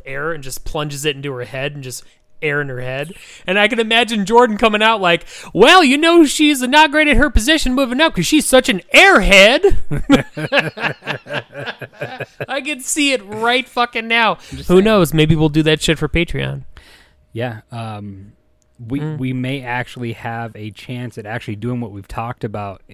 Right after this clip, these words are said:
Speaker 2: for the last year, almost a year and a half, of getting together maybe once a month or once every two months and recording, and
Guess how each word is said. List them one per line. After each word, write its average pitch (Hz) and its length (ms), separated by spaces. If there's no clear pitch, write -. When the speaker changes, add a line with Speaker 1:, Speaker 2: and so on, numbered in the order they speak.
Speaker 2:
for 120 120
the 107 80
last 104 320
year, 110 400
almost 107 340
a 104 60
year 104 100
and 98 80
a 92 60
half, 107 320
of 110 480
getting 123 260
together 117 480
maybe 107 260
once 107 300
a 107 40
month 107 240
or 104 60
once 104 320
every 104 220
two - 200
months 107 340
and 101 140
recording, 110 600
and 101 200